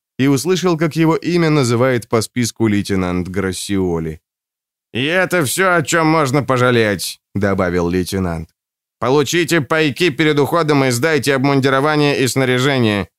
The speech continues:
В восемнадцать ноль ноль всем быть здесь, и никакие извинения мне не нужны. Неприятности у нас ещё не закончились». Ночью дождь прошёл.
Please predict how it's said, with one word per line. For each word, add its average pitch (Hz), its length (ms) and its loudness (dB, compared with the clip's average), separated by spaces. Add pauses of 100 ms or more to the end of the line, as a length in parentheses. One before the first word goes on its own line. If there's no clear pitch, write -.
(200)
В 113 120 0
восемнадцать 156 720 -2
ноль 175 200 0
ноль 180 240 2
всем 160 300 -2
быть 151 160 -2
здесь, 131 480 -2 (200)
и 120 100 2
никакие 143 600 0 (120)
извинения 143 580 2
мне 131 180 2
не 131 120 2
нужны. 123 540 -2 (420)
Неприятности 131 800 0
у 131 80 2
нас 131 200 0
ещё 120 240 0
не 135 120 2
закончились». 101 840 -2 (1700)
Ночью 180 560 0
дождь 127 500 -2
прошёл. 87 640 -4